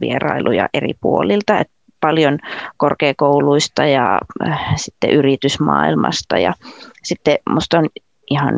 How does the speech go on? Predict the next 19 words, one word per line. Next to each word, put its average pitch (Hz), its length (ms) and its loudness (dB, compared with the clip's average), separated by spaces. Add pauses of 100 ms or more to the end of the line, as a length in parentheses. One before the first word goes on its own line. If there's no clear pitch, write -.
hauska, 240 420 0
että 156 220 -2
sitten 160 240 -4
Pilsan 139 360 0
tunnilla - 400 -2
tulee - 300 -2
vähän 180 260 0
jotain 160 400 0
muutakin, 170 600 -2 (640)
mu-, 180 280 -2
muunlaistakin 170 800 0 (120)
vierailua. 202 640 2 (680)
Mut 175 180 0
tosiaan 185 300 4
meillä 165 180 4
on 170 60 -2
koulussa 165 460 2
hyvin 151 340 2 (340)
voimakkaasti 143 640 0